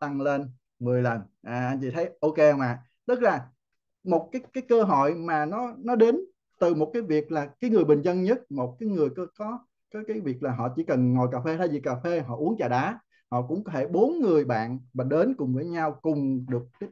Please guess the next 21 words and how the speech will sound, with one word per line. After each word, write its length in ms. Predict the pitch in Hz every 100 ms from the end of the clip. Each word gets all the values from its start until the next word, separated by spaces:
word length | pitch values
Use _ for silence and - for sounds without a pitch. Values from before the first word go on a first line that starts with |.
| -
cận 180 | 120
cơ 60 | 131
hội 180 | 127 117
này. 160 | 123
Và 100 | 110
cái 140 | 123 208
người 300 | 220 160 147
mà 260 | 131 123 123 _ -
gọi 200 | 135 127
ba 200 | 175 190
người 200 | 175 135
đó, 280 | 143 220 - _ _
họ 100 | 131
cũng 180 | 127 190
nhận 240 | 208 135 151
được 100 | 127
cái 140 | 214
phần 180 | 170 127
thưởng 280 | 120 151 202
và 100 | 151
họ 240 | 123 110